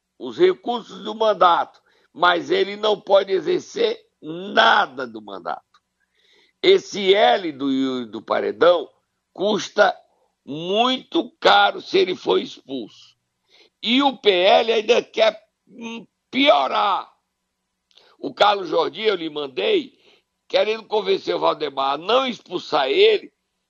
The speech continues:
e deixar ele sem nada. O P L quer esmagar,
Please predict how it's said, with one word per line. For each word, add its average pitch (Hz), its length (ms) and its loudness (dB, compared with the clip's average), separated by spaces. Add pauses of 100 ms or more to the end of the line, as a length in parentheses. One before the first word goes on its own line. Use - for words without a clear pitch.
e 240 440 -6 (560)
deixar 202 480 2
ele 226 140 -2
sem - 420 0
nada. 214 560 0 (460)
O 175 120 -12
P 202 180 0
L 233 300 2
quer 240 240 2
esmagar, 226 1300 0